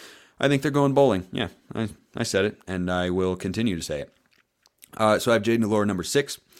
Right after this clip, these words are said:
I have D J Uyunglele number seven. He looked very good.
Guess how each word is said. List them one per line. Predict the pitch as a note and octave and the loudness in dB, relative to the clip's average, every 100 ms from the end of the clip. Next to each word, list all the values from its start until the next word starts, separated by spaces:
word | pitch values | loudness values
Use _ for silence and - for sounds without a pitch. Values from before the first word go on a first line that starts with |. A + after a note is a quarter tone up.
| - - - - - | -20 -20 -20 -12 0
I | A2+ | 2
have | A2 A2 A2 G#2 | 4 4 4 2
D | A#2 | 0
J | A2+ A#2+ G#2+ | 2 4 4
Uyunglele | A2 G#2+ A2 A2 G#2 | 4 4 2 2 2
number | G#2 G2 | 2 0
seven. | F2+ G#2+ A2+ C3 | -2 0 0 0
He | G#2 | -2
looked | A2 G#2+ | -2 0
very | A2+ G#2+ G2 | 0 0 0
good. | A2 A#2 | 0 -2